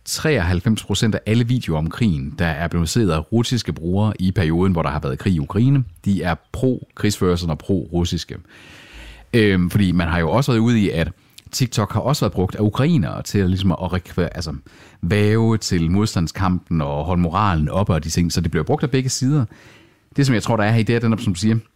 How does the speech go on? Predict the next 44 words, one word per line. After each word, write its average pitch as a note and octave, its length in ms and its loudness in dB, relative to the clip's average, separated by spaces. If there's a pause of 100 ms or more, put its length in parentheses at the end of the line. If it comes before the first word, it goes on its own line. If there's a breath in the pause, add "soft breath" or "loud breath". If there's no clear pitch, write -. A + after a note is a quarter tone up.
(400)
det A#2+ 60 2
er A#2 40 4
en G#2+ 80 4
af F#2+ 40 2
de G2 60 2
få A2 220 0
sociale G2+ 300 0
medier, G#2 260 0
der F#2+ 60 -12
stadigvæk F2+ 340 0
er D#2 40 0
til D#2+ 140 -4
stede G#2+ 520 0
i, F2+ 300 2
øh, E2 140 2
Rusland. F#2+ 480 -2 (960 soft breath)
Og G#2 120 0
dermed, G2+ 400 2
altså, - 180 -4 (340)
bare D#3+ 240 -4
en F#2+ 60 0
kæmpe A#2 440 0 (180)
talerør G#2+ 720 0 (360 loud breath)
for E2 480 -2
befolkningen, G2 540 2
mellem A#2+ 180 2
befolkningen, G#2 320 0
mellem A#2 200 2
influencer, G#2+ 580 0
mellem A2 220 2
forskellige. G2 340 -2
Så E2 60 -6
det A#2 160 -2
der D3 60 2
med, B2+ 260 0
at - 120 -6 (400 loud breath)
treoghalvfems A2 600 0
procent G2+ 280 0
af E2+ 100 -2
den A2 160 0
kommunikation, F2 560 -2
der E2+ 60 -6
foregår F#2+ 420 -2
der, F2 260 -2